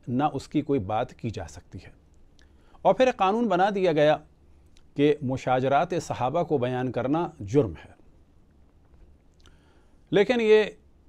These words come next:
جس وقت یہ حکم بیان کرتے ہیں، اس وقت خود ہی اقرار کرتے ہیں کہ اصحاب کے درمیان مشاجرات، اختلافات اور حتیٰ جنگیں اور قتال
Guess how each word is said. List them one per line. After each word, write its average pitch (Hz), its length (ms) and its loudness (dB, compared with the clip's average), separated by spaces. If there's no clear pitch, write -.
جس - 280 -2
وقت 214 200 -2
یہ 165 140 0
حکم 156 260 -2
بیان 147 360 2
کرتے 160 320 0
ہیں، 185 160 -4
اس 151 180 -8
وقت 190 180 0
خود 208 160 -2
ہی 233 80 0
اقرار 165 320 4
کرتے 156 300 -4
ہیں 151 180 -2
کہ 165 240 -4
اصحاب 143 420 -4
کے 151 60 -2
درمیان 123 420 -4
مشاجرات، 110 680 -4
اختلافات 113 720 -4
اور 104 140 -10
حتیٰ 113 260 -8
جنگیں 107 360 -8
اور 127 140 -10
قتال 110 420 -8